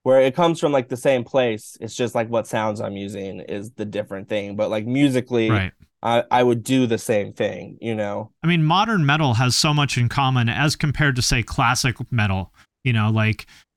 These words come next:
Speaker 2: whatever, um, Testament and, you know, Migos don't have that much in common, but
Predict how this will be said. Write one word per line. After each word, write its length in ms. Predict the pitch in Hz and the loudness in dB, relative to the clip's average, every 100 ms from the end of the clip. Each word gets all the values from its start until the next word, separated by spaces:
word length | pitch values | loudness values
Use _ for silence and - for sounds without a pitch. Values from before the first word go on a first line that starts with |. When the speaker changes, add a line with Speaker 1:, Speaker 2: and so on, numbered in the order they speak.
| _ _ - | _ _ -4
Speaker 2:
whatever, 580 | 135 135 123 110 104 - | 0 2 2 2 0 0
um, 460 | 135 117 110 104 - _ _ _ _ _ _ _ | 0 2 2 0 -2 _ _ _ _ _ _ _
Testament 680 | - 175 - 175 135 120 - _ _ _ | 2 2 2 2 2 2 -2 _ _ _
and, 480 | 156 139 120 113 104 - _ _ _ | -2 2 2 2 0 -6 _ _ _
you 120 | 143 135 | -2 2
know, 140 | 117 | 2
Migos 440 | 120 131 117 113 | 2 2 2 2
don't 220 | - 123 113 | 2 0 2
have 200 | 120 107 | 0 2
that 120 | 110 | 2
much 220 | 107 - | 0 0
in 100 | 113 | 0
common, 380 | 120 110 107 107 | 2 2 2 2
but 240 | 117 113 | 2 0